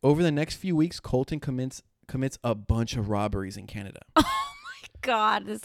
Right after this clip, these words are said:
Speaker 2: kid is
Speaker 1: Steals a,
Speaker 2: shameless.
Speaker 1: he steals a bunch of cars all throughout British Columbia. He's just, like, going through British Columbia, just, like, stealing cars, breaking into places, taking what he needs. He then crosses back into the United States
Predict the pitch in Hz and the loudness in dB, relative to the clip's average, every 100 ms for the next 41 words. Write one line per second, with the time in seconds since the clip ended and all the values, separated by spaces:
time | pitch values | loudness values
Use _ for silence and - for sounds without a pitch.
0 | - - 226 220 151 156 151 247 233 226 | -8 -2 0 2 2 4 6 6 4 2
1 | 226 196 185 202 - 143 143 123 98 117 | 2 4 4 2 4 4 6 4 4 0
2 | 127 170 - 127 117 117 123 - - _ | 0 -4 -4 -2 -2 0 -2 -6 -12 _
3 | _ - 131 131 - 120 107 101 110 - | _ -2 0 0 0 -2 -2 -2 -4 -8
4 | - 104 104 67 - 127 139 139 113 110 | -8 -8 -8 -12 -12 -10 -6 -6 -4 0
5 | 113 117 113 - 117 104 107 107 - 104 | 0 0 -4 -4 -2 -2 -4 -6 -8 -6
6 | 113 123 104 98 95 - - - 117 113 | -2 -2 -4 -10 -12 -12 -12 -10 -8 -8
7 | 110 117 107 107 104 104 107 - _ _ | -8 -10 -10 -8 -10 -12 -14 -20 _ _
8 | _ - 113 113 113 110 107 - 107 - | _ -8 -6 -4 -4 -6 -4 -4 -4 -6
9 | 110 104 113 110 113 113 113 110 113 110 | -8 -8 -8 -6 -4 -2 -2 -6 -8 -10
10 | - _ _ _ _ _ _ _ _ _ | -16 _ _ _ _ _ _ _ _ _
11 | _ _ _ _ _ _ _ _ - 123 | _ _ _ _ _ _ _ _ -6 0
12 | 123 143 - 135 135 139 117 123 127 - | 2 0 0 -2 0 -2 0 2 2 -4
13 | _ _ _ _ 170 202 208 147 123 117 | _ _ _ _ 2 4 2 2 2 2
14 | 107 - 104 110 - | 0 -2 -2 -2 -6